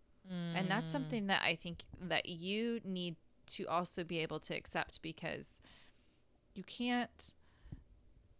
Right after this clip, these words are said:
Speaker 1: you know, change the people that raised you to believe and feel that way. 'Cause, you know,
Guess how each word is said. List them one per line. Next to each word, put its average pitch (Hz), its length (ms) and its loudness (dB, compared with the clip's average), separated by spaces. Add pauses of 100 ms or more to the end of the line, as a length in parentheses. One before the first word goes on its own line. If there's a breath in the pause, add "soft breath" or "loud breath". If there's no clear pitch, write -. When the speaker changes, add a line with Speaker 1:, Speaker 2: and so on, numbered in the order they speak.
(180)
Speaker 1:
you 202 160 0
know, 170 400 2 (200)
change 175 960 2 (640)
the 170 160 2
people 165 920 0 (1000)
that 170 280 2
raised 180 500 4
you 165 600 -4
to - 120 -2
believe 175 500 0
and 165 200 -2
feel 220 300 2
that - 260 0
way. - 480 -4
'Cause, 170 400 -2 (520 loud breath)
you 214 120 2
know, 196 260 6